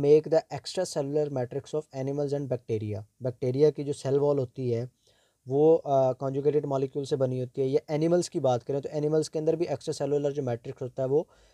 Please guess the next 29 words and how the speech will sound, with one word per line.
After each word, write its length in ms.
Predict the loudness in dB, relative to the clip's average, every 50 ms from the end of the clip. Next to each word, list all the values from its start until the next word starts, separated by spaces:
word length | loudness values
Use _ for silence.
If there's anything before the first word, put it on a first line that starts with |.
| _ _ -2
अ, 40 | 2
आप 300 | 2 2 4 2 0 -2
कह 100 | -2 -4
लें 120 | -4 -4
कि 80 | -6 -8
कॉन्जुगेटेड 540 | -8 -6 -4 -4 -2 0 0 0 0 0 0
मॉलिक्यूल्स 420 | 0 0 0 0 -2 -4 -6 -6
का 100 | -6 -8
बना 140 | -8 -8 -8
होता 160 | -10 -10 -12
है। 60 | -14 -6 0 2
For 200 | 4 4 4 2
example 340 | 0 0 0 0 0 0 0
अगर 160 | 2 2 2
हम 80 | 0 -2
इंसेक्ट्स 460 | -4 -8 -6 -4 -4 -4 -6 -6 -8
की 120 | -6 -4 0
बात 240 | 2 2 2 2 0
करते 400 | -4 -6 -6 -6 -6 -6 -6 -4
हैं 160 | -6 -8 -10 _ _ _ _ _ _ _ _ _ _ -12
तो 60 | -10 -6
इंसेक्ट्स 480 | -6 -6 -6 -4 -2 -2 -2 -4 -6 -12
के 100 | -8 -6
अंदर 240 | -4 -2 -2 -4 -2
क्या 140 | 0 0 0
होता 240 | 0 0 -2 -6
है, 60 | -6 -6
उनका 280 | -6 -6 -4 -2 -2
जो 460 | -2 -2 0 0 2 2 2 0 -4